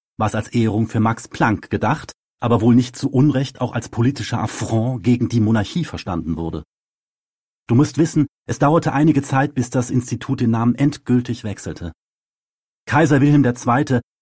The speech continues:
dankte neunzehnhundertachtzehn ab und Deutschland erhielt zum ersten Mal in seiner Geschichte eine demokratische Verfassung. Dennoch beschloss der Senat der Kaiser-Wilhelm-Gesellschaft, kurz K W G,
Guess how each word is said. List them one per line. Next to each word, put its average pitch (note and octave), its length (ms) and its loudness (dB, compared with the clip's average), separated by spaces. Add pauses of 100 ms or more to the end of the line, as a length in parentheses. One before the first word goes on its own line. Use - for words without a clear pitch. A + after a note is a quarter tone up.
(180)
dankte C3 320 2
neunzehnhundertachtzehn A#2+ 680 0
ab C#3+ 260 -6 (220)
und G2 120 -6
Deutschland A#2+ 400 2
erhielt A2 240 0
zum C3+ 140 2
ersten E3 400 0
Mal C#3+ 200 2
in C3 60 4
seiner A#2 200 2
Geschichte C3+ 440 -2
eine A2 140 0
demokratische A2+ 600 0
Verfassung. G2+ 520 -8 (1000)
Dennoch D3+ 260 4
beschloss B2 400 0
der A2 140 2
Senat G#2+ 460 0
der G2 100 -2
Kaiser-Wilhelm-Gesellschaft, G2+ 1120 0
kurz - 360 -6
K A2 260 -2
W G#2 100 0
G, G#2 260 0